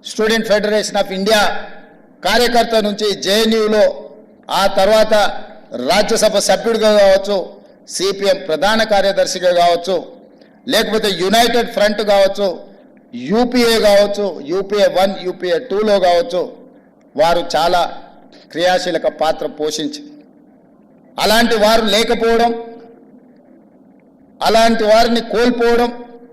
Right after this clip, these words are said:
ఇది సమాజానికే తీరని నష్టం. ఏది ఏమైనా వారు సూచించిన, వారు పాటించిన సిద్ధాంతాలను ఈరోజు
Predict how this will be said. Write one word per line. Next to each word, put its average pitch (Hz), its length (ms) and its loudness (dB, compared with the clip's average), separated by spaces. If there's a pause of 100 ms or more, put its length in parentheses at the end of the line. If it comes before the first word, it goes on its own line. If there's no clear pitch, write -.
(880)
ఇది 185 140 -2 (140)
సమాజానికే 196 720 0 (840)
తీరని 190 380 2 (100)
నష్టం. 220 320 0 (1300)
ఏది 226 160 2 (120)
ఏమైనా 240 320 4 (1500)
వారు 208 260 4
సూచించిన, 247 540 2 (1300)
వారు 220 200 4 (100)
పాటించిన 220 460 0 (120)
సిద్ధాంతాలను 226 800 2 (2000)
ఈరోజు 240 280 2